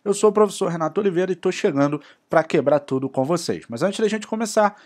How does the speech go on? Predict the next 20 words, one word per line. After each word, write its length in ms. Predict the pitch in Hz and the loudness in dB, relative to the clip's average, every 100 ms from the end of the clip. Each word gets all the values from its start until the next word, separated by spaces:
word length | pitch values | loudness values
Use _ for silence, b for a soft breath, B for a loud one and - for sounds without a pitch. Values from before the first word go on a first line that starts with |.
| b - | b -10
inscreva-se 560 | - 190 214 214 208 | -4 4 4 4 -2
no 60 | 202 | -2
nosso 200 | 190 - | -2 0
canal 380 | 185 147 151 b b | 0 2 2 b b
e 80 | 160 | 0
ative 320 | 156 160 180 | 0 0 -2
as 80 | 170 | -2
notificações, 640 | 180 175 - 139 - 147 - | -4 -6 -6 -6 -4 -6 -8
porque 240 | - 143 | -6 -6
todo 720 | - - 143 196 226 208 202 | -4 0 4 6 4 2 -4
dia 340 | 117 117 170 175 | -4 -4 -2 -2
tem 200 | 165 165 | -2 -2
um 80 | |
vídeo 320 | 131 139 160 165 | -2 -2 -2 -2
novo 320 | 139 160 156 | 0 0 -2
aqui 340 | - 139 147 B _ | -2 -4 -4 B _
e 80 | 165 | -2
você 320 | 180 170 156 | -2 0 0
vai 200 | 147 151 | 0 0
ver 260 | 120 139 | -2 -6